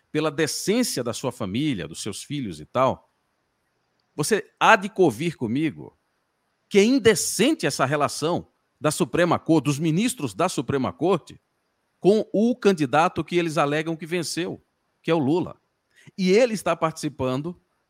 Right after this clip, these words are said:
no mesmo evento em que estão presentes ali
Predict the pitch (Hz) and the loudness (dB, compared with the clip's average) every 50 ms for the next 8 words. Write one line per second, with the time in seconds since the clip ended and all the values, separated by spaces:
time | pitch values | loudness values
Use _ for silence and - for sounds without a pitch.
0 | _ _ _ _ _ - 151 190 190 175 175 185 214 247 233 214 208 196 170 123 | _ _ _ _ _ 0 2 2 4 4 4 4 4 4 2 0 -2 -2 -2 -2
1 | 107 117 123 139 151 - _ - _ _ _ _ _ _ _ _ _ _ - - | -4 -4 -4 -4 -6 -8 _ -20 _ _ _ _ _ _ _ _ _ _ -8 -4
2 | 143 160 151 - 170 170 170 170 - - 165 - - - 196 220 190 202 175 151 | -4 -4 -4 -4 -6 -6 -6 -6 -8 -10 -10 -8 -4 -4 -4 -2 0 0 0 0
3 | 113 98 135 156 175 175 - 143 113 113 104 95 113 139 170 - | 0 0 -2 -4 -4 -4 -6 -6 -6 -4 -4 -4 -4 -6 -8 -10